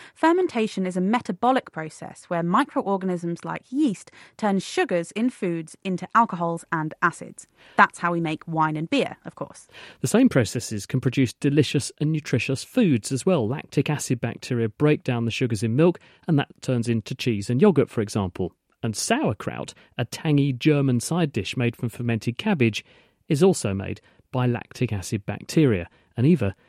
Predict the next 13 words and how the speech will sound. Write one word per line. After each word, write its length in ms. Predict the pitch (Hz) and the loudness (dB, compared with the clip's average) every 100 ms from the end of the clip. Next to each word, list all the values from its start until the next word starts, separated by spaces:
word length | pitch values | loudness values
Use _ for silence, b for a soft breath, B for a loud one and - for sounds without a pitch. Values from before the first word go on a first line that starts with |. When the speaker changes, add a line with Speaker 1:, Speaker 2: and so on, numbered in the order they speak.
| b b | b b
Speaker 2:
has 140 | - 113 | -4 -4
been 100 | 113 | -4
trying 300 | - 139 123 | -4 -2 0
her 80 | 104 | 0
hand 320 | 104 104 123 | 0 -2 -2
at 40 | |
making 360 | 120 110 - 95 | 0 -2 -2 -6
some. 300 | - 80 80 _ _ _ - | -6 -8 -10 _ _ _ 0
Speaker 1:
I 360 | 240 240 240 - | 2 2 0 -2
love 500 | 196 196 180 170 - - | 0 2 2 2 -4 -14
to 100 | 165 | -14
cook, 380 | - 156 - - - - | -10 -10 -12 -18 -20 -4
but 260 | 269 233 | -2 -2